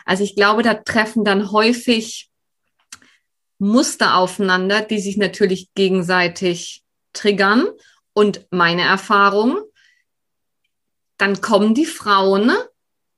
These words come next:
und leiden. Ich, ich pauschalisiere jetzt ein bisschen einfach für dieses, um das klarer zu machen. Die Frauen leiden, weil sie doch sehr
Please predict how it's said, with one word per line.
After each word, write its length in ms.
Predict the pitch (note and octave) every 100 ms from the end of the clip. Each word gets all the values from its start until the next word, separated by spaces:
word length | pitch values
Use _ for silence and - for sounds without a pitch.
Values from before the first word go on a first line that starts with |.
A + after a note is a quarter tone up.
| _ _ _ _ _ _ -
und 360 | A3+ G#3 - - - G#3 G3
leiden. 640 | G3 F#3 F3+ G#3 G#3 C4+ A#4+ - _ _ -
Ich, 220 | - -
ich 220 | - - G3+ -
pauschalisiere 720 | A3+ A3 G#3+ F#3+ F3 G3 F#3
jetzt 180 | F3+
ein 60 | F3
bisschen 220 | E3 -
einfach 220 | E3 F3
für 180 | F3 F3+
dieses, 440 | E3+ E3+ E3 E3 -
um 120 | E3+
das 220 | E3+ - _
klarer 320 | - E3+ D#3+ E3
zu 120 | E3
machen. 160 | D#3+
Die 80 | D#3+
Frauen 360 | E3 F3+ G3+ G#3+
leiden, 540 | F#3 F3 G3 A3 B3 F#4+ - - - - -
weil 180 | F#3 F#3
sie 120 | F#3+
doch 180 | G3 G3+
sehr 640 | - G3 G3 G#3 A3+